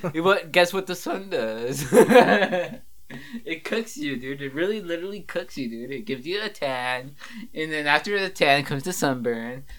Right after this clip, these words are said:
Speaker 2: and after the sunburn comes the peeling, dude. Sunny California.
Speaker 1: You've
Speaker 2: That's
Speaker 1: seen,
Speaker 2: what they
Speaker 1: you've s-,
Speaker 2: mean.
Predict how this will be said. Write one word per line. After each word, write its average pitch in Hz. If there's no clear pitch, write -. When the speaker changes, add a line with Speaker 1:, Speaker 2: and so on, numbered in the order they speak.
Speaker 2:
and 147
after 180
the 175
sunburn 165
comes 143
the 147
peeling, 143
dude. 113
Sunny 175
California. 131
Speaker 1:
You've 139
Speaker 2:
That's 139
Speaker 1:
seen, 226
Speaker 2:
what 170
they 165
Speaker 1:
you've 151
s-, 147
Speaker 2:
mean. 117